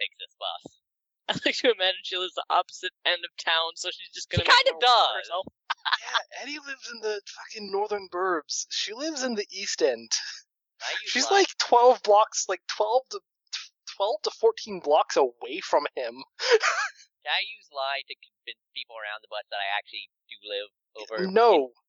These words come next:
Speaker 1: in, <laughs> okay.
Speaker 3: There is nothing you can roll that will convince them of this. The weird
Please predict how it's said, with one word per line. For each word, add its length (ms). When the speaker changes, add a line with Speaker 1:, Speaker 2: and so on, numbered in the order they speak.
Speaker 1:
in, 200
<laughs> 80
okay. 240
Speaker 3:
There 80
is 160
nothing 480
you 120
can 200
roll 240
that 80
will 120
convince 340
them 180
of 80
this. 340
The 120
weird 440